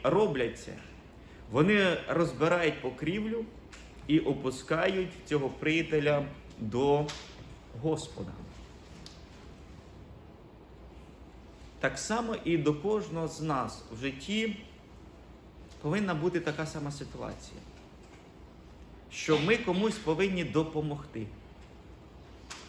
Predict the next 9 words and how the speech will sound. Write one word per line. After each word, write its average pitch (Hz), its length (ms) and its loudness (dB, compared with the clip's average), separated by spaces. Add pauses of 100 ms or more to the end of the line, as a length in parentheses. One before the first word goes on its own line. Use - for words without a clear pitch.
(340)
Бо 170 380 4
можна 196 460 2
бути 202 480 4 (400)
на 165 100 2
слові 185 680 6 (200)
гарним 156 560 4
приятелем. 107 540 -4 (920)
От, 147 160 -2
наприклад, 165 460 4